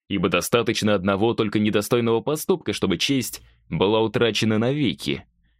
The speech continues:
Слава же, собственно, никогда не может погибнуть, ибо дело или творение, давшее ей начало, остаются навсегда. Их слава сохраняется за их виновником,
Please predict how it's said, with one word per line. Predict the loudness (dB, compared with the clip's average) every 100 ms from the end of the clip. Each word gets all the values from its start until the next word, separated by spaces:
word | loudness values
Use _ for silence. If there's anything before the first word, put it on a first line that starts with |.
| _
Слава | -10 -2 0 2 0
же, | -2
собственно, | 0 0 0 -2 0 0 -4 _ _ -4
никогда | 0 0 2 0
не | 2
может | 0 0 -4 -4
погибнуть, | -4 0 -2 -2 -6 -12 -8
ибо | -4 -4
дело | -2 0 0 0 -4 -4
или | -4
творение, | 0 0 0 0 0 -2
давшее | 0 -2 -2 -2
ей | 0
начало, | 0 0 0 0 0 -4 _ _ -6
остаются | -6 0 0 2 0 0
навсегда. | 0 0 0 0 -2 -6 _ _ -8
Их | -4 -2
слава | 0 2 2 2 -2 -6 _ _ -10
сохраняется | -6 0 2 2 2 2 2
за | 2
их | 2 2
виновником, | 2 2 0 -4 -2 -4